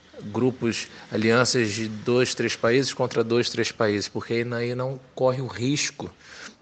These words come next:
né, de uma grande potência de um lado e uma grande potência do outro perder espaço para outras potências inferiores.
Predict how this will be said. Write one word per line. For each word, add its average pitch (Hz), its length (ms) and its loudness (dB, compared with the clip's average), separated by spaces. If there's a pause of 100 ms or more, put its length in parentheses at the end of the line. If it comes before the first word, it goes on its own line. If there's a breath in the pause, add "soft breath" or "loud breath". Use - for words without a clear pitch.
né, 110 360 4 (340 loud breath)
de 107 760 4
uma 107 200 2
grande 113 280 2
potência 113 440 0
de 110 100 -2
um 104 40 2
lado 104 320 6
e - 20 -2
uma 104 160 0
grande 101 240 -2
potência 104 420 -4
do 113 80 0
outro 117 160 -2
perder 110 360 0
espaço - 420 0
para 123 180 0
outras 123 380 2
potências 110 580 -6
inferiores. 113 640 0